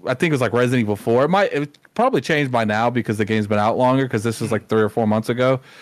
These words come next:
Speaker 1: but it might not have been three or four months, but that's just besides the fact. I remember looking at, and, and then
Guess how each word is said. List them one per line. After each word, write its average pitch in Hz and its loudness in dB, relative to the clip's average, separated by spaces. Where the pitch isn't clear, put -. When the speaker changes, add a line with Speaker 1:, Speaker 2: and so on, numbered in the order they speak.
Speaker 1:
but 131 0
it 170 -2
might 147 0
not 113 -2
have 104 -2
been 104 -4
three 104 -2
or 101 -4
four 110 -6
months, 104 -2
but 120 2
that's 117 -2
just - -10
besides 110 -2
the 110 -4
fact. 110 -2
I 143 0
remember 165 0
looking 160 2
at, 135 0
and, 143 2
and 143 2
then 151 0